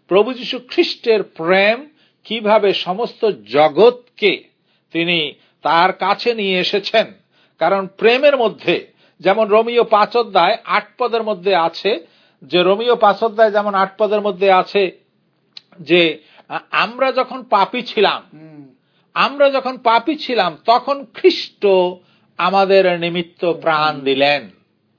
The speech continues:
Speaker 1: যেন খ্রিস্টের প্রাণ দেওয়া মানে কি? তিনি রক্ত দিছেন, রক্ত ঢেলে দিছেন। কারণ বাইবেল বলে রক্তের মধ্যে জীবন আছে। কারো প্রাণ যদি চলে যায়, মানে তার রক্ত চলে যায়, তার রক্ত মরে যায়।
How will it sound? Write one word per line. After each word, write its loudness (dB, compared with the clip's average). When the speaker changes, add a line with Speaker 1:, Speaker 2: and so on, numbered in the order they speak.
Speaker 1:
যেন 0
খ্রিস্টের 0
প্রাণ 0
দেওয়া 2
মানে -4
কি? -8
তিনি -8
রক্ত 0
দিছেন, -4
রক্ত -2
ঢেলে -2
দিছেন। -6
কারণ 0
বাইবেল -2
বলে 0
রক্তের 0
মধ্যে -4
জীবন 0
আছে। -6
কারো 0
প্রাণ -2
যদি -6
চলে 2
যায়, 0
মানে -4
তার -2
রক্ত 0
চলে -4
যায়, -14
তার 0
রক্ত 2
মরে 0
যায়। -2